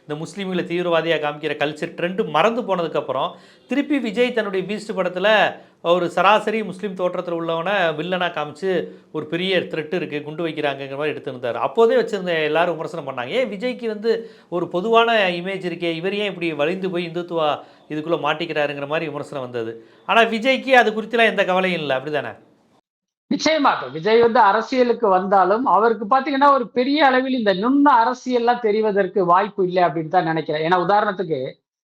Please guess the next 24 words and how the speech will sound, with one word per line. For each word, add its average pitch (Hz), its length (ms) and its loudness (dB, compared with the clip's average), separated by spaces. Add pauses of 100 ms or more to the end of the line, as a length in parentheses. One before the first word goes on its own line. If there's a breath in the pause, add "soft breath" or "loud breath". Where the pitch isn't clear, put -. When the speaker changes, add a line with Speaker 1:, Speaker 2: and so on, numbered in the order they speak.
(160)
Speaker 2:
இப்ப 147 180 0
விஜய் 190 300 4
வந்து 233 200 4
அரசியலுக்கு 214 580 2
வர 196 280 4
போறாரு. 180 460 2 (140)
இன்றைய 262 640 2
சூழ்நிலையில் 254 880 4
இந்தியாவில் 214 800 4
என்ன 214 320 0
மாதிரியான 226 580 4
சூழல் 214 440 2
நிலவுது, 170 560 2 (280)
அதுவும் 196 340 2
பாஜக 247 460 4
ஆட்சிக்கு 226 480 4
வந்ததற்கு 202 480 0
பிறகு 214 320 0
இங்க 196 180 0
என்ன 190 260 4
மாதிரியான 202 440 2
சூழல் 196 360 2
இருக்குங்கிறதெல்லாம் 175 680 0
தெரியும். 180 380 4